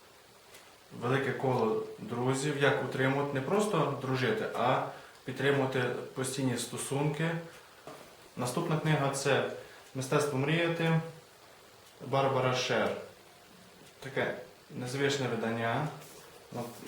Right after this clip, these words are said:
порівняно з іншою книгою такого меншого формату, досить зручна, хоч, хоч і чотириста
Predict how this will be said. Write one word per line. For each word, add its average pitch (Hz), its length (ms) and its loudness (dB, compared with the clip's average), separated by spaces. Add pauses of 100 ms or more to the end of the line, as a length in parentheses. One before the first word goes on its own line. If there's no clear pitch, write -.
(220)
порівняно 139 540 2
з 127 200 -4 (760)
іншою 131 240 -2
книгою 117 320 0 (460)
такого 107 260 -2
меншого 120 480 0
формату, 147 520 0 (500)
досить 127 260 -2
зручна, 113 540 -4 (560)
хоч, 123 120 -2 (220)
хоч 135 200 2 (100)
і 120 180 0 (1300)
чотириста 131 640 2